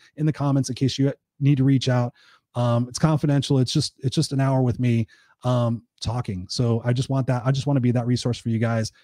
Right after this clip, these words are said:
And just, again, oh, the other book I forgot about, I mentioned it before,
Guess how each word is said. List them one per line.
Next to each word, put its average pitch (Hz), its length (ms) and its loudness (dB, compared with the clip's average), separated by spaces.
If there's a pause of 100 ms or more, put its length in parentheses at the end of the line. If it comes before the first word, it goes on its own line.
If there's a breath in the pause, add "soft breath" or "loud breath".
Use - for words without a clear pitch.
(120)
And 127 120 0
just, 151 200 2
again, 131 320 2 (220)
oh, 151 160 4
the 120 100 4
other 185 140 4
book 151 180 0
I 120 80 -2
forgot 123 220 2
about, 107 240 0 (800)
I 143 60 4
mentioned 156 280 4
it 139 40 2
before, 123 420 2